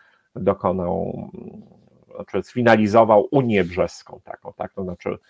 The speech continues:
e, prawosławni biskupi z małymi wyjątkami uznali, e, prymat, e, biskupa Rzymu i to samo chciał zrobić z Moskwą.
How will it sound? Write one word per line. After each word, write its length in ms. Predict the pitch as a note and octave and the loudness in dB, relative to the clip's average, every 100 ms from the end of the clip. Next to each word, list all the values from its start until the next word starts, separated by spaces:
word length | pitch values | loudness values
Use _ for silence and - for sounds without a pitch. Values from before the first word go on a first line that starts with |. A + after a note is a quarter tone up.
| _ _ - | _ _ -10
e, 140 | G2 | -8
prawosławni 680 | - G#2+ G2 - G#2 G2+ G2 | 2 4 4 6 6 4 2
biskupi 800 | F#2+ - - A2+ - F#2+ F#2 G2 G#2 | -6 -8 -4 -4 -2 -6 -6 -10 -10
z 80 | |
małymi 340 | G2 F#2 F#2+ F#2 | -4 -2 -2 -2
wyjątkami 640 | F2+ F2+ - - A#2 A#2+ | -4 -4 -8 -4 -2 -2
uznali, 600 | G#2 F#2+ G2+ G2 G2+ G2+ - _ _ _ _ _ - | -6 -6 -4 -4 -4 -8 -14 _ _ _ _ _ -8
e, 320 | F2+ F2+ F#2+ | -4 -2 -2
prymat, 460 | - A2+ G2+ F#2 _ _ - | -2 -2 0 -2 _ _ -10
e, 840 | F2+ F2+ F2 - F2 F2 F2 F#2 | -8 -6 -8 -8 -6 -8 -8 -10
biskupa 560 | F2+ F#2+ - G3 F#2+ F2+ | -10 -10 -8 -4 0 0
Rzymu 480 | F#2+ F2 G#2 F#3 A#3 _ _ _ _ - | -2 -2 0 -2 -4 _ _ _ _ -16
i 120 | A#2+ | 0
to 140 | F#3 | 0
samo 240 | - E3 D#3 | 2 0 0
chciał 260 | - C#3 | 2 2
zrobić 320 | B2+ B2+ B2+ | 4 2 0
z 60 | B2 | -2
Moskwą. 560 | B2 A2 - - F#2 | 0 0 -4 -14 -12